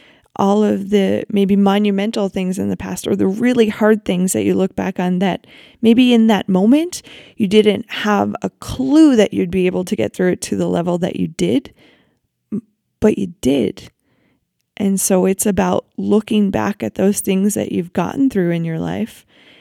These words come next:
and allowing that to give you confidence and traction and, in a way, gratitude that you do have the skills. You do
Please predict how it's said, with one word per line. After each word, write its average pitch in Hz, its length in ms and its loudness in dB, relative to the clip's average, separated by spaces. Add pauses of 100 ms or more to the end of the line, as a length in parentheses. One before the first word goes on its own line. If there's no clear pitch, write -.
(260)
and 190 180 0
allowing 208 600 2
that - 300 -4 (120)
to 202 200 0
give 185 360 0
you 180 420 0 (800)
confidence - 840 0 (120)
and 208 280 -8
traction 208 840 -4
and, 190 440 -4 (560)
in 220 160 0
a 233 60 2
way, 240 160 2
gratitude 202 1040 -2
that 202 200 -4
you 202 220 2
do 208 420 2
have 185 380 -4
the 185 120 -4
skills. - 720 -8 (420)
You 233 380 4
do 220 760 4